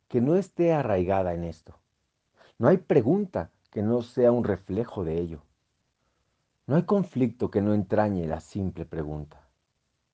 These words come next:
"¿Qué soy?". Qué interesante este primer párrafo, ¿no? Con, con eso se acaban todas las decisiones, con aceptar tal como Dios te creó.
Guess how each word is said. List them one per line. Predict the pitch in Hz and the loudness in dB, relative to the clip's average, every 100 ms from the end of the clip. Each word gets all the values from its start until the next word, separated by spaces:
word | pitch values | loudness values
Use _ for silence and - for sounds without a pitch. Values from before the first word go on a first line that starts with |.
| _ _ - | _ _ -4
"¿Qué | 165 | -2
soy?". | 160 156 156 95 - _ _ _ _ _ _ _ _ _ _ _ _ _ | -2 -4 -4 -4 -10 _ _ _ _ _ _ _ _ _ _ _ _ _
Qué | - 113 | -2 -2
interesante | 117 107 92 98 92 | 2 0 0 -4 -6
este | 92 | -8
primer | 90 92 87 | -6 -6 -4
párrafo, | 95 90 - | -6 -8 -12
¿no? | 85 110 _ _ _ _ _ _ _ _ _ _ _ _ | -16 -16 _ _ _ _ _ _ _ _ _ _ _ _
Con, | - 120 113 | -2 -2 0
con | 143 | 0
eso | 143 | 0
se | 139 | -2
acaban | 123 123 120 | 0 0 2
todas | 120 | 2
las | 117 | 2
decisiones, | 101 95 107 92 90 | 0 -4 -6 -6 -6
con | 104 95 | -6 -8
aceptar | 95 87 - 123 | -8 -10 -6 -6
tal | 127 - 117 | -6 -6 -6
como | 113 110 95 | -4 -2 -2
Dios | 101 - | -2 -6
te | 107 | -14
creó. | - 76 78 | -10 -12 -12